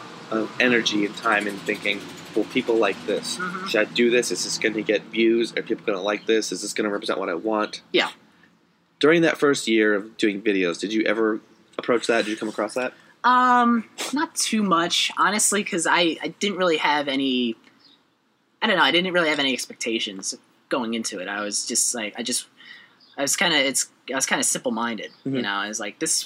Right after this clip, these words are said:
Speaker 2: what I wanna do in my spare time. I wanna take up this hobby. I wanna put out videos on whatever schedule,
Speaker 1: Mm-hmm.
Speaker 2: you know? And if they, if people like 'em, cool.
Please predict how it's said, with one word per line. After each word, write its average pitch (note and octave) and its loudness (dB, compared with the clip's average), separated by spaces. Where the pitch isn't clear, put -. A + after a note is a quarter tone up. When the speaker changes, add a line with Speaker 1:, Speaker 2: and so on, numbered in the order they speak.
Speaker 2:
what D#3+ 0
I C3+ 0
wanna C#3+ 2
do C3 -2
in A#2 -10
my B2+ -2
spare B2 0
time. A#2 0
I A#2 0
wanna A#2+ -2
take B2 -6
up C3+ -6
this B2 -2
hobby. A2 0
I A2 -4
wanna A2 -4
put - -8
out A#2+ -2
videos G#2+ -2
on G2+ -4
whatever A#2 -2
schedule, G#2 -2
Speaker 1:
Mm-hmm. B2+ -2
Speaker 2:
you A2+ 0
know? G2+ -4
And B2 0
if A#2+ -4
they, C3 0
if B2 -4
people D#3+ -2
like C#3+ 2
'em, F3+ -2
cool. D3+ -2